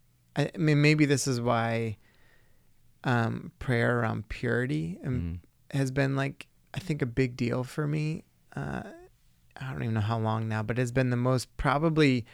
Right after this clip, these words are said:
Speaker 1: used refrain in my prayers is
Speaker 2: Mm-hmm.
Speaker 1: something like, "Create in me a clean heart,"
Speaker 2: Mm-hmm.
Speaker 1: or, like, praying through, like, you know, "Who can ascend to the
Speaker 2: Mm-hmm.
Speaker 1: holy mountain?"
Speaker 2: Yeah.
Speaker 1: You know, "Clean hands, pure hearts."
Speaker 2: Yeah.
Speaker 1: You know, and, and I've been,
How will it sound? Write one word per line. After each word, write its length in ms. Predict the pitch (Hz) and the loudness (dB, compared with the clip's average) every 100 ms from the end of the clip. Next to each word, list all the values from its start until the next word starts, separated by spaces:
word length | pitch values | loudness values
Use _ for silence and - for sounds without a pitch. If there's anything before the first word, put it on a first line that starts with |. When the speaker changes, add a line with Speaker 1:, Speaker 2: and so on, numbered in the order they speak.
| - - _ _ - | -20 -20 _ _ -4
Speaker 1:
used 540 | 123 127 127 131 123 | 4 6 6 6 2
refrain 680 | 117 117 - - 120 117 113 | 2 2 2 0 2 2 2
in 120 | 110 | 0
my 160 | 107 104 | 0 -2
prayers 540 | - 113 107 107 101 | -2 0 2 0 -2
is 100 | 95 | -2
Speaker 2:
Mm-hmm. 60 | 90 | -2
Speaker 1:
something 520 | 117 110 117 104 101 | -2 -2 -2 -2 -2
like, 380 | 101 101 - - - _ - | -2 -2 -6 -16 -20 _ -20
"Create 320 | - 104 98 | -8 -4 -2
in 100 | 98 | -2
me 100 | 101 | -4
a 60 | 101 | -6
clean 260 | - 107 | -6 -6
heart," 280 | 95 95 - - 95 | -6 -8 -10 -10 -6
Speaker 2:
Mm-hmm. 240 | 85 80 | -4 -4
Speaker 1:
or, 180 | 110 107 | -4 -4
like, 340 | 101 101 - - - - _ | -4 -6 -10 -20 -20 -20 _
praying 360 | - 120 107 107 | -4 0 0 -2
through, 280 | - 107 107 | -4 -2 -2
like, 300 | 101 - - - - - | -4 -6 -12 -16 -20 -6
you 80 | 113 | -2
know, 60 | |
"Who 140 | 104 120 | 0 0
can 180 | 113 104 | -2 -6
ascend 480 | 101 104 95 95 - - - | -6 -6 -6 -8 -14 -18 -12
to 80 | 98 | -4
the 60 | 98 | -2
Speaker 2:
Mm-hmm. 80 | 98 | -2
Speaker 1:
holy 140 | 101 | -2
mountain?" 320 | 95 - 107 | -4 -8 -10
Speaker 2:
Yeah. 120 | - 92 | -8 -6
Speaker 1:
You 60 | |
know, 240 | 95 98 - - _ - | -4 -6 -10 -18 _ -8
"Clean 200 | 120 107 | -4 -2
hands, 340 | 101 104 107 - | -2 -4 -8 -10
pure 180 | - 95 | -10 -8
hearts." 340 | - - 87 | -8 -8 -8
Speaker 2:
Yeah. 40 | 90 | -2
Speaker 1:
You 60 | |
know, 160 | 123 117 | 0 0
and, 340 | - 127 117 107 - - - - - | 0 2 2 0 -10 -20 -20 -20 -4
and 580 | 135 127 120 117 120 - _ _ _ _ _ | 2 4 4 2 -2 -8 _ _ _ _ _
I've 200 | 139 135 | 4 4
been, 180 | 147 135 | 6 2